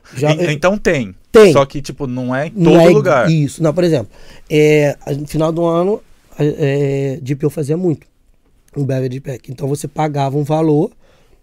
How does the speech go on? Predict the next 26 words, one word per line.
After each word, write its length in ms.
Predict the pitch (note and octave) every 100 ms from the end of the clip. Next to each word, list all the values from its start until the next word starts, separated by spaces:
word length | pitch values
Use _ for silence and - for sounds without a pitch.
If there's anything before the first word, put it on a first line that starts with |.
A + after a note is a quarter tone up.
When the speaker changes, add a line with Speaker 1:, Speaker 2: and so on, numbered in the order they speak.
| _ -
Speaker 1:
vamos 180 | C#3 B2+
dizer, 220 | A#2 A2 _ _ _ _ _ _ _ _ _ _ _ _ -
desculpa, 420 | D3 - D3 - -
cem 280 | - E3
dólares 580 | D#3+ D#3+ D#3+ A3+ A#3+ A#3+ -
e 80 | D#3+
você 260 | F3 F3+ E3+
tinha, 320 | F3+ E3 D3
sei 140 | D#3
lá, 280 | D#3 C#3+ A2 B2 _
das 200 | C#3 C#3+
seis 440 | - E3+ F#3+ G#3+ -
às 180 | - D#3+
nove 280 | D#3 D#3 D3+
da 160 | D#3 F3
noite, 460 | E3+ F3 - - _ _
você 140 | -
podia 220 | D#3+ D#3+
beber 320 | D#3 D#3 E3+
liberado, 640 | E3 E3+ G#3 C4+ E3+ F3 - _ _ _ _
só 240 | - - E3+
que 80 | -
certo 260 | F3+ E3+
tipo 220 | - E3+
de 80 | D#3+
bebida. 420 | D#3+ F#3 D#3+ A2+